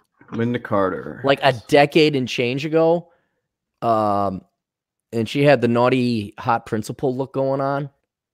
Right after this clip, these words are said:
Speaker 2: And, uh,
Speaker 1: Oh,
Speaker 2: I'm
Speaker 1: yeah, I
Speaker 2: occa-
Speaker 1: see it.
Speaker 2: Yeah, I'm occasionally for the cougar and the milf. Now, she's older now, but I, I, watching the movie, I'm like, "Dang, I'd, I'd bang that."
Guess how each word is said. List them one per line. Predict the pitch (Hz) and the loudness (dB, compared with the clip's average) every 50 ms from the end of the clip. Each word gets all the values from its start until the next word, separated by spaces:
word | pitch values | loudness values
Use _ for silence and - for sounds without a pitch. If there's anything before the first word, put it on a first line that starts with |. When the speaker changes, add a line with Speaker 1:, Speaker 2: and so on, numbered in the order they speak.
| _ _ _ _ _ _ _ _ _ _ _ _ _ _ _ _ _ - | _ _ _ _ _ _ _ _ _ _ _ _ _ _ _ _ _ -12
Speaker 2:
And, | 110 104 98 95 98 95 | -10 -8 -8 -8 -8 -8
uh, | 95 90 87 85 82 82 82 87 - _ _ _ _ _ _ _ _ _ _ _ _ _ _ _ _ - - _ - - | -8 -8 -8 -10 -10 -12 -12 -14 -16 _ _ _ _ _ _ _ _ _ _ _ _ _ _ _ _ -20 -20 _ -4 2
Speaker 1:
Oh, | 131 160 180 | 4 6 8
Speaker 2:
I'm | 156 | 8
Speaker 1:
yeah, | 131 127 127 | 8 8 6
I | 120 113 | 6 4
Speaker 2:
occa- | 139 | 2
Speaker 1:
see | - 147 151 | 2 4 4
it. | 143 120 110 78 - _ _ _ _ _ _ - | 6 6 4 2 -2 _ _ _ _ _ _ -6
Speaker 2:
Yeah, | 151 151 147 143 151 185 | -2 0 2 4 4 4
I'm | 214 | 6
occasionally | 226 190 - - 185 165 135 139 135 | 4 4 4 4 4 4 2 0 -2
for | - - 135 | -2 -2 0
the | 127 123 | -2 -2
cougar | - - 143 135 123 120 113 117 | 0 0 0 0 0 0 0 0
and | 113 113 | 0 0
the | 110 | -2
milf. | 110 110 107 107 107 104 - - - | -2 0 0 0 0 -2 -4 -10 -10
Now, | - 123 123 | -6 -4 -4
she's | 117 - 151 123 | -2 -2 -2 0
older | 151 147 143 143 123 117 113 | 2 4 4 4 2 0 0
now, | 113 113 113 113 113 107 104 101 | 0 0 0 2 2 2 0 0
but | 92 - 104 98 95 - - _ _ _ - _ _ _ - | 0 0 0 0 0 -2 -6 _ _ _ -20 _ _ _ 0
I, | 120 123 | 2 2
I, | 123 - - 117 127 | 2 2 0 0 0
watching | 117 135 139 151 151 - 170 147 | 2 4 6 6 6 4 4 2
the | 131 | 2
movie, | 127 123 131 139 139 123 143 131 | 2 4 4 2 2 2 0 0
I'm | 123 131 | 0 0
like, | 131 123 117 110 95 - _ _ _ | 0 0 0 0 -2 -8 _ _ _
"Dang, | - 98 107 117 113 104 95 92 | -10 -10 -8 -8 -8 -8 -8 -8
I'd, | 92 95 92 - _ | -8 -10 -10 -12 _
I'd | 92 92 95 98 90 | -12 -12 -12 -12 -12
bang | - 80 80 82 82 | -16 -16 -16 -16 -14
that." | 82 80 80 80 | -14 -12 -14 -14